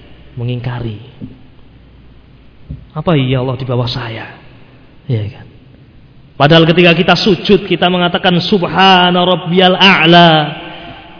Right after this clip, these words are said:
Maha suci engkau, zat yang maha tinggi. Pikiran kita ke atas. Ya atau tidak, ikhwan?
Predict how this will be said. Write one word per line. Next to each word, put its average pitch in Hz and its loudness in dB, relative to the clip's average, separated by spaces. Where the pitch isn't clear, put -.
Maha 175 4
suci 185 0
engkau, 180 0
zat 190 2
yang 185 2
maha 180 2
tinggi. 214 0
Pikiran 320 0
kita 330 4
ke 320 -2
atas. 208 0
Ya 185 2
atau - 0
tidak, 117 -2
ikhwan? 120 -4